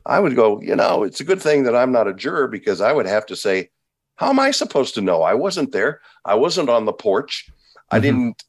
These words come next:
Speaker 1: you know, I
Speaker 2: Mm-hmm.
Speaker 1: with, with, and they say, "Well, you know, beyond a reasonable doubt." What is that? A reasonable doubt? I don't, I don't know that,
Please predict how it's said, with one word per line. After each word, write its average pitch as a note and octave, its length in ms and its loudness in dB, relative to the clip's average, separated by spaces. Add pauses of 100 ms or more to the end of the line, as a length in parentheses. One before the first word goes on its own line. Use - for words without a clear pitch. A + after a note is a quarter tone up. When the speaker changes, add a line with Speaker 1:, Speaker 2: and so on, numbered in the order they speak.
Speaker 1:
you A#2+ 140 0
know, G#2 380 2
I - 160 -14 (240)
Speaker 2:
Mm-hmm. C3 280 2 (240)
Speaker 1:
with, B2+ 260 0 (180)
with, A2+ 220 2
and A#2 460 4
they G#2 120 2
say, G#2+ 100 0
"Well, G2+ 320 4
you G#2 80 -2
know, F#2+ 120 0
beyond G#2 360 0
a F#2+ 40 -2
reasonable E2+ 420 -6
doubt." F2+ 360 0 (280)
What D4+ 180 -2
is A#3+ 160 -2
that? - 480 -4 (180)
A G#2 80 0
reasonable B2+ 640 -2
doubt? A2 480 -4 (1120)
I E3 120 0
don't, B3 220 0
I D#3 160 0
don't E3+ 240 4 (120)
know B2+ 340 6
that, G2 280 -2